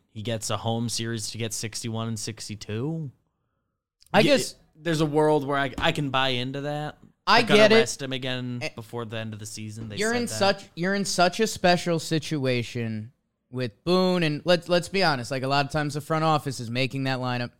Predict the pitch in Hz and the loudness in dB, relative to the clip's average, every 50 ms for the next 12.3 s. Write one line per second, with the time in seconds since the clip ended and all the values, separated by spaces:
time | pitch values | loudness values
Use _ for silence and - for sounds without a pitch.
0 | _ _ _ _ _ _ _ _ _ _ _ 135 147 190 214 233 233 214 - - | _ _ _ _ _ _ _ _ _ _ _ 0 2 4 4 4 2 0 2 4
1 | 196 196 196 190 202 185 180 170 165 165 160 151 - - 160 143 - 143 139 139 | 4 4 4 2 0 0 0 2 2 2 0 0 -2 -2 -4 -2 -2 0 0 2
2 | 139 143 139 - 147 143 147 143 139 131 - - 131 131 123 - 127 120 110 135 | 2 0 0 -2 -2 -2 0 -2 -2 -4 -2 -2 -2 0 -2 -2 -6 -6 -4 -6
3 | 131 127 - - 139 135 123 117 113 104 - 123 117 117 110 117 110 101 104 110 | -6 -6 -6 -8 -8 -6 -6 -6 -8 -8 -6 -4 -4 -4 -4 -6 -8 -10 -10 -10
4 | 117 117 120 123 123 127 127 - _ _ _ _ _ _ _ _ _ _ _ _ | -8 -6 -6 -6 -6 -6 -8 -10 _ _ _ _ _ _ _ _ _ _ _ _
5 | _ _ - 160 208 226 190 190 190 190 190 190 - 202 190 - 147 156 160 156 | _ _ 0 2 2 4 4 4 4 4 2 4 4 2 4 4 4 4 4 2
6 | - - _ - 151 160 160 156 165 170 160 - 170 170 160 170 170 160 143 165 | 0 -6 _ -4 0 2 4 4 4 2 2 0 -2 0 0 0 0 0 0 0
7 | 156 143 131 110 104 104 107 - _ _ _ 135 139 139 - - 151 156 165 175 | -2 -2 -4 -6 -8 -10 -12 -16 _ _ _ -2 -2 -2 -2 0 2 2 2 2
8 | 165 160 208 220 220 - 269 240 208 202 180 160 165 180 - - _ _ _ _ | 4 4 4 2 4 2 -2 0 2 4 4 4 4 2 -2 -8 _ _ _ _
9 | 170 160 147 143 123 123 147 151 160 160 - 175 170 165 - - 165 160 151 151 | -6 -4 -2 -2 0 2 2 2 2 2 0 -2 -2 0 0 -2 -2 -2 -2 -2
10 | 147 147 - 139 139 120 143 151 139 - - 147 143 139 135 131 117 110 131 127 | -4 -4 -4 -4 -4 -2 -4 -4 -4 -4 -2 -2 0 0 -2 -2 -4 -4 -4 -4
11 | 127 127 - 127 117 107 110 120 120 117 113 117 113 110 110 101 98 - - 143 | -4 -4 -4 -8 -8 -8 -6 -6 -6 -6 -6 -6 -6 -6 -8 -10 -10 -6 -2 0
12 | 151 143 131 120 117 | 0 0 0 -2 -6